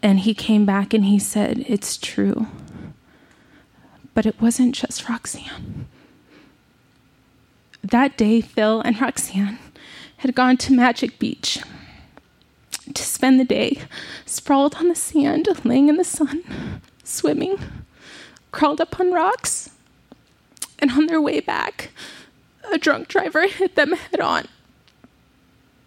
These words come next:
The man was eight, seventy-eight years old,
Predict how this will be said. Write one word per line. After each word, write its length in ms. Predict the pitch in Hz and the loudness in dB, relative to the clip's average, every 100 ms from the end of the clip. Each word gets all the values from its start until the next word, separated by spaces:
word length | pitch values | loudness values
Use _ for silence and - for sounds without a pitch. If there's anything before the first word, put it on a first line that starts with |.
| _ _ _ _ _ _ _ _ _ _ _ - - - - _ | _ _ _ _ _ _ _ _ _ _ _ -16 -16 -16 -20 _
The 80 | - | -4
man 320 | 247 254 285 | 0 2 2
was 240 | 285 277 - - | 2 2 -2 -6
eight, 200 | - - - | -6 -8 -12
seventy-eight 760 | - - 311 359 339 330 480 | -6 -2 -2 2 4 4 2
years 200 | 302 302 | 0 0
old, 360 | 294 302 403 | 0 -2 -2